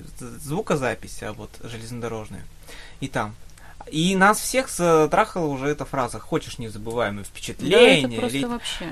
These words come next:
Speaker 1: И, ну, я подошёл с креативом, мы написали: «А, э,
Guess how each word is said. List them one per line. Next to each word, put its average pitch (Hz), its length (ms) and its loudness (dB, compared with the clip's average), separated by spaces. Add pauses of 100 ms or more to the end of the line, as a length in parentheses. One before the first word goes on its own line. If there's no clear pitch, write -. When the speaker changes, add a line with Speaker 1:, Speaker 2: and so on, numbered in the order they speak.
Speaker 1:
И, 220 280 0 (260)
ну, 160 420 -4
я 170 160 4
подошёл 170 340 -4
с 170 60 -10
креативом, 131 480 -6
мы 120 60 -8
написали: 120 360 -10 (760)
«А, 120 220 -6 (840)
э, 135 360 2